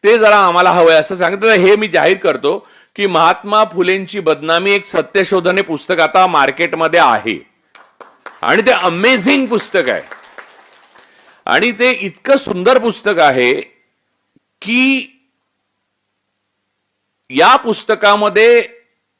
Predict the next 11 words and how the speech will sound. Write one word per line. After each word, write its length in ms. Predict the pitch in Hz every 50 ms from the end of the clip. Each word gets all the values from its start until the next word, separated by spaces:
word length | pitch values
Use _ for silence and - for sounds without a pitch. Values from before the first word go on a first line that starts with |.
| _ - 120
गंगा 300 | 135 143 156 165 208 226
जमनी 340 | 196 202 208 208 208 214 214
तहजीब 500 | - 170 147 147 139 139 175 165 143 135
दिसते. 460 | 131 104 - - _ 82 76 _ _ _ _ _ _ _ _ _ _ _ -
आणि 240 | 113 127 151 196 202
जे 120 | 208 240
पुढचा 380 | 196 208 190 165 147 175 233 240
माझा 200 | 233 220 226 226
विषय 300 | 196 165 147 - 202 202
आहे, 200 | 175 151 156 160
राजकारण, 800 | 151 139 131 - - - 170 165 165 165 170 175 180 180 175